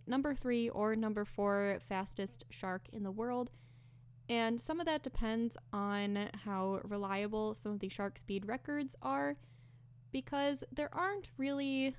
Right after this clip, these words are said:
for some of the shark species, there aren't some super official, super reliable speed records out there.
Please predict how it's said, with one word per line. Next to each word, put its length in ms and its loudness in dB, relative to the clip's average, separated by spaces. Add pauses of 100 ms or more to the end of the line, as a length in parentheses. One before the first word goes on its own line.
(580)
for 140 -2
some 180 0
of 80 2
the 60 4
shark 300 0
species, 520 0 (120)
there 180 0
aren't 320 2
some 420 2 (120)
super 420 0
official, 480 0
super 300 -2
reliable 640 0
speed 320 -4
records 400 -4
out 220 -2
there. 180 0